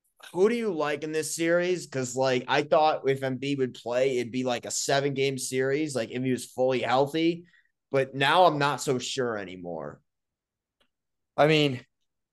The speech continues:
Speaker 2: yeah, I, I don't buy that Embiid could be healthy with an L C L sprain. I think there's a chance we don't even see him play.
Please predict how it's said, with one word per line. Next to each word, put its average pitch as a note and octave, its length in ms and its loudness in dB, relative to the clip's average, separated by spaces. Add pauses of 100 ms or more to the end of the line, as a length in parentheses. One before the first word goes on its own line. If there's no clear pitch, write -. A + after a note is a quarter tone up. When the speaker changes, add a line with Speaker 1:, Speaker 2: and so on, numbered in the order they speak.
(520)
Speaker 2:
yeah, C3+ 260 2
I, C#3 340 0
I D3+ 180 2
don't C#3+ 280 2
buy A2+ 300 -2
that G#2 120 -6
Embiid G#2+ 400 -10
could G2 100 -8
be G#2 100 -6
healthy F#2+ 580 -4
with G2+ 120 -16
an G#2+ 80 -12
L G#2 180 -6
C G#2 280 -10
L G2+ 160 -6
sprain. G2+ 300 -12
I B2 160 0
think C3+ 160 -4
there's A#2+ 140 -6
a A2 60 -8
chance A2+ 340 -10
we A2 80 -12
don't A2 160 -6
even G2 160 -12
see G2+ 160 -12
him F#2 140 -14
play. F#2 320 -10